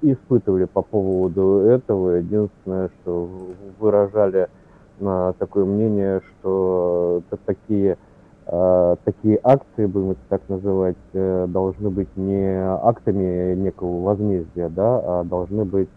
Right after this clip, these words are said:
э, систематическим подходом в выбивании критической инфраструктуры у нашего противника, потому что от электричества зависит железная дорога, водоснабжение, ну, в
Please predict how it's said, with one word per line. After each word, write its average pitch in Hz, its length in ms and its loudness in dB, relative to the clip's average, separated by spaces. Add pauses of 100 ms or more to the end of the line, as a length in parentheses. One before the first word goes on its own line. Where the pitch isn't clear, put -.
э, 90 520 -2 (100)
систематическим 95 760 -8
подходом 95 580 0 (480)
в 90 640 2
выбивании 95 720 0
критической - 640 -10
инфраструктуры 92 1040 -2
у 87 560 -2
нашего 92 420 -6
противника, 90 680 -4 (140)
потому 87 280 -8 (100)
что 87 200 -2 (400)
от 82 200 -6
электричества 90 720 -2
зависит 85 420 -2
железная 90 460 -4
дорога, 123 760 4
водоснабжение, 98 1800 0
ну, 113 160 -4
в 107 40 -8